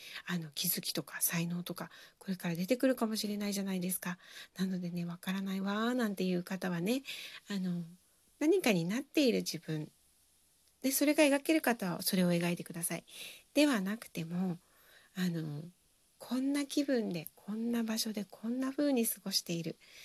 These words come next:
そんな自分を思い描いてください。もうのんびりした状態でね、とか、うん。あの、南の島の浜辺でね、とか、いいんですよ。もう思い描けたことはそうなるので、「そんな引っ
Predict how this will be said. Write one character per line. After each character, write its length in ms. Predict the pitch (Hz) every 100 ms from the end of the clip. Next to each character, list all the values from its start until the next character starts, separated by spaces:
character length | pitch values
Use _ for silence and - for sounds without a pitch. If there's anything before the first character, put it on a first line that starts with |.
| - -
そ 200 | - 269
ん 100 | 277
な 80 |
自 140 | 269 262
分 200 | 269 285
を 80 | 269
思 260 | 190 190
い 140 | 190 190
描 120 | 185
い 60 |
て 80 | 180
く 100 | 180
だ 80 | 180
さ 220 | 180 170
い。 120 | 170 - _ - - - - -
も 80 | 190
う 20 |
の 120 | 196
ん 200 | 208 226
び 140 | 233 240
り 100 | 226
し 80 |
た 140 | - 180
状 200 | 180 160
態 200 | 156 156
で 120 | 156
ね、 200 | 165 269
と 120 | 269
か、 180 | - - _ _ _ _ _ -
う 60 | 196
ん。 200 | 185 160 _ _ _ _ _ -
あ 100 | 170
の、 220 | 180 165
南 380 | 170 180 185 180
の 120 | 170
島 240 | 170 175 170
の 100 | 170
浜 280 | 170 190 185
辺 160 | 180
で 120 | 180
ね、 220 | 190 254 302
と 160 | 190
か、 80 | - - _ _ -
い 100 | 302
い 40 |
ん 40 | 302
で 100 | 233
す 140 | -
よ。 240 | 220 302 - _ _ _ _ -
も 140 | 208 190
う 20 |
思 200 | 202 240
い 120 | 254
描 120 | 269
け 140 | 269 233
た 120 | 190
こ 100 | 185
と 140 | -
は 80 | 175
そ 160 | - 208
う 40 |
な 140 | 220
る 80 | 220
の 140 | 185 165
で、 280 | 196 196 180 - - -
「そ 220 | - 240
ん 60 | 240
な 60 |
引 160 | 202
っ 40 | 208